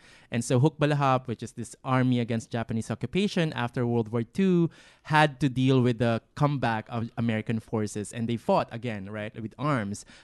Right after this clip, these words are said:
against the, the return of American occupation forces, and that led later on in the sixties, um, with the formation of a new kind of reborn kind of communist party that has, that moved away from a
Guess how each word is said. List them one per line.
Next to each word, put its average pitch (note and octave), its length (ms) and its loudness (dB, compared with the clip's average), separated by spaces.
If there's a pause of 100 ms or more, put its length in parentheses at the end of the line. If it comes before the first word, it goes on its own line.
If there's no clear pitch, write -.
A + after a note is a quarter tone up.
against B2 380 -2
the, G#2+ 480 -4 (100)
the A#2+ 240 -4
return B2+ 460 -2
of A2 100 -6
American A2 460 -4
occupation G#2 560 -6
forces, B2+ 480 -2
and B2 220 -2
that D#3 200 2
led C3+ 340 2 (240)
later C3 300 2
on E3 300 0
in C3 80 -2
the A2+ 80 -2
sixties, G2+ 720 -10 (420)
um, G#2+ 720 -2 (200)
with B2+ 160 0
the C3 60 4
formation A#2+ 640 4
of A2 160 -2
a A2+ 60 0
new A#2+ 400 4
kind A#2 240 -2
of G#2 240 -4 (680)
reborn A#2+ 880 2
kind A#2 240 -4
of G#2+ 160 -6
communist A#2 500 -2
party A2 600 -2 (280)
that A2 380 -2
has, A2 600 -2
that B2 140 -2
moved D#3+ 220 6
away B2 300 4
from A#2 200 -4
a A2+ 120 -2